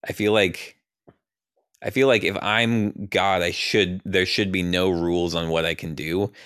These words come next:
but there's this set hundred twenty-five universe thing that's fucking with me.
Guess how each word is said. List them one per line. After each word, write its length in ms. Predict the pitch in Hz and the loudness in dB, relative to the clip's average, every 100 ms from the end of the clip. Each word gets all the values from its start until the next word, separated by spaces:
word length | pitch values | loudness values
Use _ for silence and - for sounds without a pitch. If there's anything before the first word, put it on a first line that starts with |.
| - - | -12 -6
but 140 | 87 | 0
there's 220 | 87 80 | 0 0
this 180 | 85 85 | -2 -2
set 400 | - 90 90 - _ _ | 0 2 2 0 _ _
hundred 360 | 85 92 92 87 | -4 0 0 -2
twenty-five 560 | - 90 87 - 90 78 | -2 -2 -2 -2 -2 -2
universe 540 | 82 87 90 95 - | -4 -2 -2 -2 -4
thing 280 | 95 98 98 | -4 -4 -4
that's 200 | 78 - | -6 -12
fucking 420 | - 87 - 107 | -8 -8 -4 -4
with 200 | 117 117 | -4 -4
me. 260 | 117 123 | -6 -6